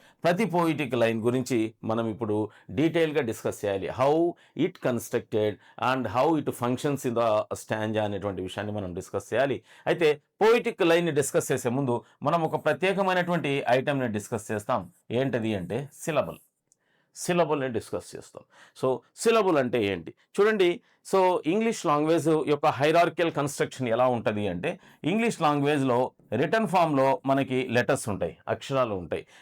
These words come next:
ఈ లెటర్స్ ఒకదానితో ఒకటి కలవడం వల్ల ఏం ఏర్పడుతది అంటే సిలబుల్ ఏర్పడుతది. సిలబుల్స్ ఒకదానితో ఒకటి కలవడం వల్ల వర్డ్స్ ఏర్పడతాయి.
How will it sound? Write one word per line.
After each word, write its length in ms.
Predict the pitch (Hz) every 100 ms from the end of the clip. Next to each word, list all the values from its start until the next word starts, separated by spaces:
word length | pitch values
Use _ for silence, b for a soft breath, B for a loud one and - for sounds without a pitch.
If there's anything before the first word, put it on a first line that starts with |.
| -
ఈ 100 | 151
లెటర్స్ 400 | 147 - 226 214 160 165 120
ఒకదానితో 520 | 131 160 175 170 160
ఒకటి 180 | 135 123
కలవడం 420 | 120 120 139 139
వల్ల 180 | 104 101 104 107 -
ఏం 160 | 123 120
ఏర్పడుతది 520 | 104 110 - 95 98
అంటే 240 | 92 110 175 b b
సిలబుల్ 520 | - 165 160 160 156 107
ఏర్పడుతది. 520 | 87 90 73 82 71 B B -
సిలబుల్స్ 500 | 170 190 208 214 151
ఒకదానితో 480 | 147 151 151 147
ఒకటి 180 | 135 120 120
కలవడం 340 | 120 127 123
వల్ల 180 | 104 95 95 98 - -
వర్డ్స్ 360 | 113 131 127 -
ఏర్పడతాయి. 520 | 87 - 82 - 85